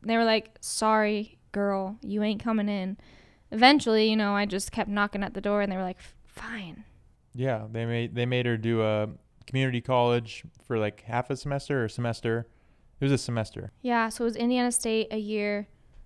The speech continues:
Speaker 1: s-, uh, semester at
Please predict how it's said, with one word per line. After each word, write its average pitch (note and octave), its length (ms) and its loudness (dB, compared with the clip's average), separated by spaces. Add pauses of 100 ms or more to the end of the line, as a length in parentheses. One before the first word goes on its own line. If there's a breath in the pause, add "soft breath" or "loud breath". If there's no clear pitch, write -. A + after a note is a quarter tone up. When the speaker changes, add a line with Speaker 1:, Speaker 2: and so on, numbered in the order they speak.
(400)
Speaker 1:
s-, - 360 -10
uh, G#3+ 380 -2 (220 loud breath)
semester A3+ 880 0
at A3 300 2